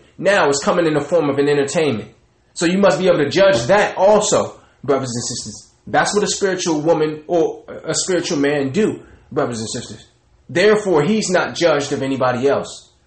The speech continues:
We're gonna move forward, brothers and sisters. We're gonna go to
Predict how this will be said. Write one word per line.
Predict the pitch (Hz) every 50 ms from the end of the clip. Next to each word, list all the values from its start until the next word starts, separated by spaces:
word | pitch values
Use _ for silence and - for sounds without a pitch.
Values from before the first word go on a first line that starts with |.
| _ _
We're | - 156
gonna | 170 170 143 131 135
move | 143 143 139 139
forward, | - 147 131 120 113 104 101
brothers | 117 110 104 104 101
and | 107 -
sisters. | - 117 - - 120 113
We're | 135 151
gonna | 151 139 131 131
go | 120 127 127 120 120 -
to | 127 120 117 113 107 110